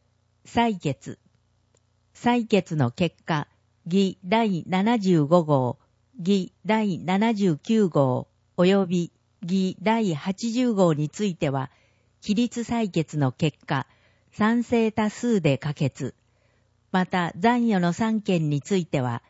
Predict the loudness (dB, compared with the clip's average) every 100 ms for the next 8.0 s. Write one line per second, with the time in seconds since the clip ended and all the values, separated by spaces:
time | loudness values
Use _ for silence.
0 | _ _ _ 0 2 2 0 0 -2 -4
1 | -6 -6 -6 -6 -2 -2 -4 -4 -2 -2
2 | -4 -8 -8 -8 -8 _ _ _ _ _
3 | _ _ _ _ _ _ _ _ _ -2
4 | 0 0 0 0 0 -2 -4 _ _ -2
5 | 2 4 4 2 0 -4 -6 0 2 2
6 | 4 2 4 4 4 4 2 4 2 0
7 | 0 2 2 0 -2 0 -2 -6 -10 -20